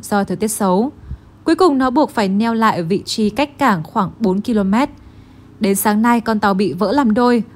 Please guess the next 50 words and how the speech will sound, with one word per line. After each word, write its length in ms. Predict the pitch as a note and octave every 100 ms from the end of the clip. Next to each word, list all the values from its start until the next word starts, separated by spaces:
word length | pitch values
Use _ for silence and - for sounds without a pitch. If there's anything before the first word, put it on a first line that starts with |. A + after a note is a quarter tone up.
| -
và 200 | A3 B3+
khiến 380 | B3+ - B3+ A#3+
dầu 240 | C#4+ C#4+ A3+
rò 200 | A3+ G#3+
rỉ 160 | G#3+
ra 120 | F3
biển, 240 | G3+ A3 E3 - - - -
nhưng 180 | E4
may 120 | E4 E4
mắn 240 | C4 G#3+
là 100 | C#4
không 260 | - C4+ A3+
có 100 | G3
ai 240 | A#3 A#3
trong 180 | A3 G#3
số 200 | - F#3
hai 180 | F#3+ G#3
mươi 80 |
mốt 200 | G3+ C4+
thủy 140 | - G3+
thủ 180 | G3+ E3
bị 140 | E3+
thương. 260 | - A3+ G#3+ - - - - - - -
Lực 120 | C#4
lượng 140 | C#4+ A#3
ứng 160 | A#3+
phó 220 | A#3+ A#3
đã 140 | A#3 C4
phát 120 | F4
hiện 340 | F4 D#4+ F3
và 100 | G3
đang 180 | G3+ G#3
xử 200 | G#3 G#3
lý 200 | F3 F3+
một 200 | G#3 A#3+
khoảng 300 | - B3 F#3
dầu 220 | F3 G#3
loang 340 | G#3 B3 C#4 B3 - - -
kéo 160 | B3
dài 240 | B3 D4+ A#3+
khoảng 300 | - G#3+ G3
năm 160 | A3+
phẩy 160 | A3 G3
một 180 | F#3 F3+
ki-lô-mét 440 | G#3+ G#3 G3 A#3 D4+ - - -
và 220 | G#3+ B3 B3
rộng 280 | A3+ B3
khoảng 240 | - A3 F3+
một 100 | F3+
ki-lô-mét. 460 | A3 G#3+ G3+ A3+